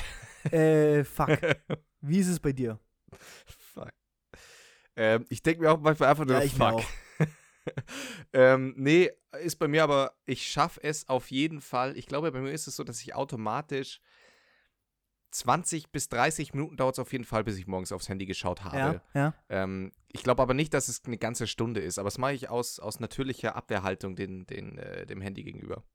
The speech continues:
Speaker 1: Also ich, der, das Handy ist ja der, der natürliche Feind des Menschen. Deswegen versuche ich mich da schon dran
Speaker 2: Okay.
Speaker 1: zu halten. Ja, ist cool. Ähm, haben wir das auch? Also Leute, äh, geht nicht direkt ans Handy, wenn ihr, au-, außer natürlich Montagmorgens, um direkt Doppel W
Speaker 2: Safe.
Speaker 1: einzuschalten, aber dann den
Speaker 2: Safe.
Speaker 1: Display aus und
Speaker 2: Und
Speaker 1: sich
Speaker 2: genießen.
Speaker 1: einfach, äh,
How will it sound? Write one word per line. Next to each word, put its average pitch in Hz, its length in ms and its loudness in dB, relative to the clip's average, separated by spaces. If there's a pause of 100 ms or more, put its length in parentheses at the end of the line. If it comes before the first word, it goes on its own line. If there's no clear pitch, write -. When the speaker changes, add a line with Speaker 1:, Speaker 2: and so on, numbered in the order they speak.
(100)
Speaker 1:
Also 101 200 -10
ich, 95 120 -14
der, - 200 -10
das 107 160 -14
Handy 131 200 -4
ist 117 120 -8
ja 104 120 -2
der, 98 320 -8
der 95 160 -10
natürliche 98 420 -10
Feind 98 220 -10
des 92 100 -14
Menschen. 104 460 -8 (1200)
Deswegen 104 540 -8 (220)
versuche 104 200 -4
ich 101 60 -8
mich 98 100 -8
da 98 100 -6
schon 95 160 -8
dran 92 60 -4
Speaker 2:
Okay. 110 160 -2
Speaker 1:
zu 92 40 -2
halten. 90 300 -8 (1500)
Ja, 98 160 -6 (120)
ist - 200 -10
cool. 123 120 -2 (400)
Ähm, 131 460 4 (640)
haben 127 140 0
wir 165 60 4
das 156 120 0
auch? 135 240 2
Also 143 200 0
Leute, 165 420 2
äh, 143 360 -2
geht 156 180 -10
nicht 175 120 -8
direkt 175 220 -8
ans 156 140 -8
Handy, 208 240 -6
wenn 98 120 -8
ihr, - 200 -10
au-, 147 200 -4
außer 196 300 2
natürlich 156 400 -8
Montagmorgens, 143 640 -6
um 127 140 -10
direkt 123 320 -8
Doppel 120 220 -6
W 127 140 -4
Speaker 2:
Safe. - 120 -6
Speaker 1:
einzuschalten, 113 520 -6
aber 104 120 -4
dann 120 160 -4
den 127 100 -4
Speaker 2:
Safe. 117 60 -2
Speaker 1:
Display 120 340 -2
aus 135 340 -2
und - 100 -6
Speaker 2:
Und 156 100 -2
Speaker 1:
sich 151 180 2
Speaker 2:
genießen. 170 340 2
Speaker 1:
einfach, 120 200 -6
äh, 107 380 -8